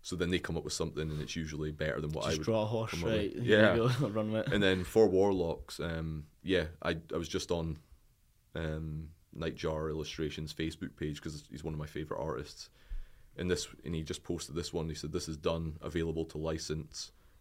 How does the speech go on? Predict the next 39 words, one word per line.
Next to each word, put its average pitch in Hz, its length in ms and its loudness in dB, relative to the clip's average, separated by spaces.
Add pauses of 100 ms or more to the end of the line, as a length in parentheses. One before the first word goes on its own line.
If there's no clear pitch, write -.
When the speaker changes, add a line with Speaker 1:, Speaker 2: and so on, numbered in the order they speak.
Speaker 1:
And 90 80 0
it - 20 0
was 87 100 0
almost 90 300 2
exactly 80 380 -2
what 80 160 0
I, - 20 0
like, 73 180 -2
wanted. 76 480 -6 (280)
I - 20 -6
was 73 140 -6
like, - 320 -6 (400)
"The - 80 -8
colours 82 500 2 (480)
perfectly 82 540 0
what - 240 -4
I 64 40 -2
wanted. 76 500 -2
There's 73 180 -4
the 78 80 -8
big 78 180 -4 (140)
goat 80 340 0 (840)
in 85 80 0
the 85 60 -2
middle." 82 500 0
It, - 180 -4 (1120)
a 92 60 2
lot 87 220 4
of 87 100 -4
the 82 80 -4
kind 87 200 0
of 80 120 0
actual 80 560 0 (1300)
bits 87 340 4
in 87 240 -2
the 85 80 0
painting 90 380 -2
kind 85 180 -2
of 78 300 -6